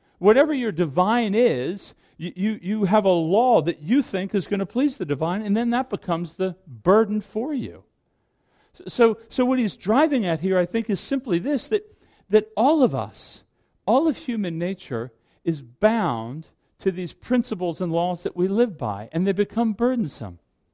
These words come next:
A-, at least that helps us explain the first two verses in these, this kind of, this illustration that Paul is saying, that even if you're an heir, even if you're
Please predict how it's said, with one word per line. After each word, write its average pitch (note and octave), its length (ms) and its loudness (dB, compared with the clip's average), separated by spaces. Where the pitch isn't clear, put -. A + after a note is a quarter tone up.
A-, G#3 200 -2
at A3+ 80 4
least C4 240 0
that B3 140 2
helps A3 260 0
us - 120 -12
explain A3 340 -8
the E3+ 60 -6
first - 340 -8
two G#3 120 -6
verses D3 560 -2
in C3 100 -4
these, C3 260 -8
this F3+ 160 -6
kind A#3 200 0
of, D#3+ 120 -6
this E3 260 -6
illustration G3 720 0
that C3+ 160 -6
Paul F3 220 -2
is - 60 -10
saying, B2+ 440 -4
that F3+ 220 0
even D4+ 260 0
if - 180 -2
you're A3 120 0
an - 120 -8
heir, F#3+ 400 0
even D4 260 2
if - 180 -4
you're A3 180 -2